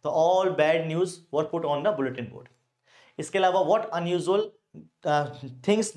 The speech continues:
notice French?" फ्रेंच ने क्या अनयूजुअल चीज नोटिस की, वो सब बताना है। ठीक है, "What is the order?" ऑर्डर क्या था? उसके बाद, uh, "What is M M L said about the language? It's the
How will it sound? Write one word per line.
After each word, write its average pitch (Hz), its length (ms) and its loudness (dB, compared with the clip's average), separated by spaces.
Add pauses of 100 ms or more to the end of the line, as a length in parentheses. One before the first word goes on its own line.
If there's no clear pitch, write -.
notice 190 380 -2
French?" 123 340 -6
फ्रेंच 165 260 -4
ने 170 100 -2
क्या 185 160 0
अनयूजुअल 165 340 -2
चीज 160 180 -8
नोटिस 147 300 -6
की, 208 100 -12
वो 131 80 -2
सब 123 140 -8
बताना 127 300 -6
है। - 140 -18 (500)
ठीक 160 140 -4
है, 143 100 4
"What 170 140 0
is 175 120 0
the 170 100 2 (160)
order?" 156 220 2
ऑर्डर 135 320 0
क्या 143 140 0
था? 185 160 -10 (480)
उसके 143 220 -2
बाद, 156 380 0 (260)
uh, 120 300 -2 (140)
"What 170 180 0
is 208 180 2 (680)
M 185 160 4
M 185 160 2
L 196 100 4
said 180 300 0
about 156 180 2
the 147 100 2
language? 101 360 -6
It's 123 100 -12
the 143 80 0